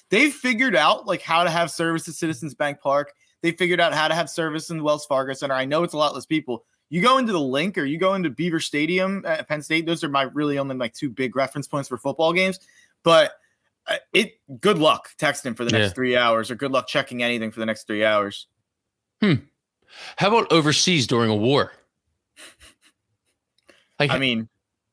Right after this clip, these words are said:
Speaker 1: no experience here.
Speaker 2: How, how far are we from betting on war?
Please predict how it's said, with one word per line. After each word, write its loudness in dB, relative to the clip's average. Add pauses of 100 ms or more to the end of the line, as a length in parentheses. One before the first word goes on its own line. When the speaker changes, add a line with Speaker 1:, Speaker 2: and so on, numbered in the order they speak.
(380)
Speaker 1:
no 4
experience 2
here. -4 (380)
Speaker 2:
How, 2 (520)
how 0
far 4
are 4
we 4
from -2
betting 2
on 0
war? -6